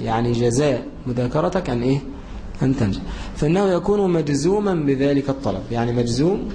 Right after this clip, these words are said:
ويكون اللي جزمه هو الطلب. طب ليه بقى من ناحية العلة يعني النحوية؟ ليه الطلب يجزمه؟ لما فيه من معنى الشرط، يعني العامل اللي خلاه يجزم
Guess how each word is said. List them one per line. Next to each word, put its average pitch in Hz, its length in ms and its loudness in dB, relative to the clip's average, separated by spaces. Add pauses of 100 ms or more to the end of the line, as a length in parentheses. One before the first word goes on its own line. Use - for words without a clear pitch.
ويكون 151 260 2
اللي 175 120 4
جزمه 220 560 2
هو 170 120 2
الطلب. 120 400 0 (1120)
طب 139 160 4
ليه 190 180 6
بقى 175 420 2 (720)
من 135 160 2
ناحية 143 280 0
العلة 127 340 4
يعني 120 460 0 (160)
النحوية؟ 127 640 2 (420)
ليه 156 280 4
الطلب 147 380 0
يجزمه؟ 131 440 2
لما 143 200 2
فيه 147 260 0
من 123 240 2
معنى 127 300 2
الشرط، - 540 -4 (1120)
يعني 120 360 2
العامل 123 520 2
اللي 117 240 -2
خلاه 123 460 2
يجزم 147 560 2